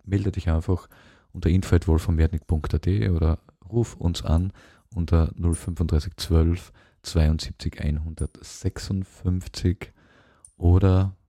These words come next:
besuch unsere Glücksschule, die immer Montag und Dienstag und Mittwoch ist, wo du ganz genau lernst, wie du diese Ängste wegbekommen kannst. Ich möchte, dass du dich nicht machtlos fühlst, deine Ängste gegenüber.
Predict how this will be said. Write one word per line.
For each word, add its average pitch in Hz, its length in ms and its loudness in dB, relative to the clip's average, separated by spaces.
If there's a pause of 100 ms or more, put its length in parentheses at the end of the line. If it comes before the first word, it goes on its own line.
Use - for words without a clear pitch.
besuch - 600 -4
unsere - 320 -6
Glücksschule, 82 640 -4
die - 120 -6
immer 80 120 -2
Montag 80 360 -2
und 76 120 -4
Dienstag 85 360 -6
und 78 100 -10
Mittwoch 87 340 -8
ist, 85 260 0 (580)
wo - 80 -14
du - 60 -10
ganz 82 200 -4
genau 78 200 -6
lernst, 78 440 -8
wie 82 80 -10
du 78 140 -12 (100)
diese 76 260 -10 (120)
Ängste - 400 -8 (160)
wegbekommen 80 640 -8
kannst. - 360 -14 (1000)
Ich 95 120 -6
möchte, 107 320 2 (440)
dass 107 160 -4
du 107 260 4
dich - 260 -8
nicht - 200 -8
machtlos 101 400 -4
fühlst, - 320 -8
deine 78 140 0
Ängste 76 280 -6
gegenüber. 78 380 -10